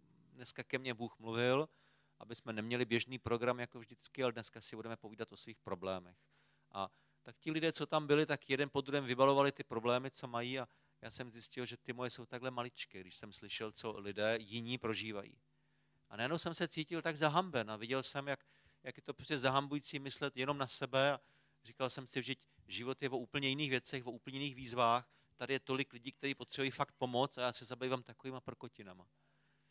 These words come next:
Ale nějak mi to nestačilo a museli utéct ještě asi další dva nebo tři roky.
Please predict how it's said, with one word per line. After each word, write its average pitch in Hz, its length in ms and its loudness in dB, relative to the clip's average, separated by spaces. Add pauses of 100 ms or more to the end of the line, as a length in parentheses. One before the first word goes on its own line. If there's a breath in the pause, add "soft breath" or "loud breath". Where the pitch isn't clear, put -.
(140)
Ale 139 140 6
nějak 185 240 8
mi 202 80 -2
to 196 120 0
nestačilo 110 680 2
a 107 40 2
museli 117 420 -6
utéct - 360 0
ještě 135 240 -6
asi 131 180 -2
další 117 320 2
dva 120 140 0
nebo 127 220 -4
tři - 200 -8
roky. 127 420 -6